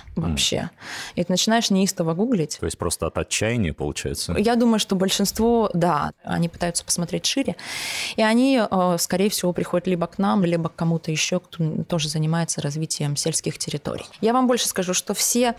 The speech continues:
Speaker 2: девяносто девять процентов, а, активных жителей, которые развивают свои деревни, это люди, которые переехали из большого города, из другой страны,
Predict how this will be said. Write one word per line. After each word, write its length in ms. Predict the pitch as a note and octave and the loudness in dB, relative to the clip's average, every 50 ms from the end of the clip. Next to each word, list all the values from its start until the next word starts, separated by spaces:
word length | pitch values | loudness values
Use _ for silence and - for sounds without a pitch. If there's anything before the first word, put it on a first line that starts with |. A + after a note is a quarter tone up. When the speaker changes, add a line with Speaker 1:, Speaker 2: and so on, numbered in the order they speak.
| - - - - - - - - - | -8 -14 -14 -12 -10 -10 -12 -6 -4
Speaker 2:
девяносто 600 | F#3+ F#3+ A3 A3+ B3 C4 C#4 C4+ B3 - - - G#3+ | 0 2 4 4 4 4 4 4 4 2 2 0 2
девять 340 | G3+ A#3 A#3 G#3+ G3 - | 4 4 2 2 0 -2
процентов, 800 | - - G#3 - - - A3+ A3 G#3 F#3+ - F#3 F#3 - - - - | -2 -4 -2 -2 0 2 2 4 4 2 2 0 -2 -4 -6 -6 -2
а, 200 | F#3+ F#3+ F#3+ F#3 | 0 0 0 0
активных 720 | - - - - - - - G#3+ F#3 F#3 F#3 F3+ E3+ - | -2 -4 -8 -4 -4 0 0 2 2 2 2 2 0 0
жителей, 400 | - G3+ F#3+ - - F3+ E3+ E3+ | 0 -2 -2 0 0 0 -2 -2
которые 460 | E3+ - F3 - - F#3+ F3+ F3+ E3+ | -2 -6 -6 -4 -2 -2 -2 -2 -2
развивают 680 | F3 F3 E3 F3 F3+ F#3 F3+ F#3 F#3+ F3+ F3 E3 E3 - | -2 -2 -2 -2 -2 -2 0 0 0 0 0 0 -2 -4
свои 240 | - - F3+ E3+ | -2 -2 -2 -2
деревни, 500 | D#3+ D3+ F3 E3+ F#3+ A3+ D4 D#4 C4+ A#3+ | 0 -2 -2 0 0 0 2 2 2 2
это 160 | G3 - - F3+ | 2 0 0 0
люди, 260 | F3+ G#3+ A#3+ A#3+ A3 | 2 2 2 2 0
которые 580 | A3+ - F3 - - - G#3 A3 A3+ G3 F3+ | 0 -2 -8 -4 -2 -2 0 0 2 0 0
переехали 920 | - - - G3+ F#3+ F3+ F3+ E3+ E3 E3 F#3 G#3+ A#3 - - G#3 F#3+ F3 | -2 -2 0 0 0 2 2 0 0 2 2 0 0 -2 -2 -2 0 0
из 140 | E3+ E3+ D3+ | 0 -2 -2
большого 480 | D#3+ F3 E3+ E3 - - - G3+ G3 G3+ | -2 -4 -2 -2 -2 -2 -2 -2 -2 0
города, 440 | G3+ G#3+ A#3+ A#3+ A#3+ A#3 G#3+ G3+ G3+ | 0 2 2 2 2 2 2 2 2
из 120 | G3 F3+ | 0 0
другой 340 | F#3 F3+ F3+ F3+ F3+ F#3 F#3 | 0 0 0 0 0 -2 -2
страны, 520 | - - F#3+ F#3 F3+ F#3 G3+ A3 A3+ A3 | -2 -2 -2 0 2 4 4 4 4 2